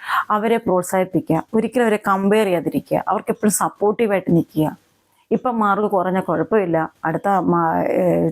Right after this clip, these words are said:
ടൈമിൽ, അടുത്ത ടേമിൽ എക്സാമിനേഷന് ഇച്ചിരി മാർക്ക് കൂടുതൽ മേടിക്കാൻ നിനക്ക് പറ്റും, നിനക്ക് കഴിയുമെന്ന് ഒരു പേരന്റ് ഒരു കുട്ടിയോട് പറയുമ്പം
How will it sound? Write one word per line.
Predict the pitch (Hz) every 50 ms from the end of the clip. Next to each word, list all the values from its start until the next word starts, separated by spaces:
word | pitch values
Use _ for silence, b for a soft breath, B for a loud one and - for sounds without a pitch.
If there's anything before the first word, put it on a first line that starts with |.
| - -
ടൈമിൽ, | 180 175 175 175 185 185 180 175 180 B B B B B
അടുത്ത | - 170 170 190 - - 214 202 180 - 175 -
ടേമിൽ | 185 175 170 165 185 185 180
എക്സാമിനേഷന് | 175 - - 180 175 175 170 165 - 175 170
ഇച്ചിരി | 175 _ - - _ - - - 208
മാർക്ക് | 202 180 180 185 170
കൂടുതൽ | - 175 180 185 190 185
മേടിക്കാൻ | 180 170 170 170 196 190 185
നിനക്ക് | 175 180 180 233 220 -
പറ്റും, | 185 165 165 - 240 240 208
നിനക്ക് | 190 185 190 185 214 196 - 202
കഴിയുമെന്ന് | 190 185 180 226 254 254 220 196 190 190 180 175 B B B B B -
ഒരു | 202 226 220 -
പേരന്റ് | 214 196 190 202 220 233 262 262 247
ഒരു | 214 214
കുട്ടിയോട് | - 196 170 - 185 190 196
പറയുമ്പം | 180 180 165 160 175 175 175 165 156 165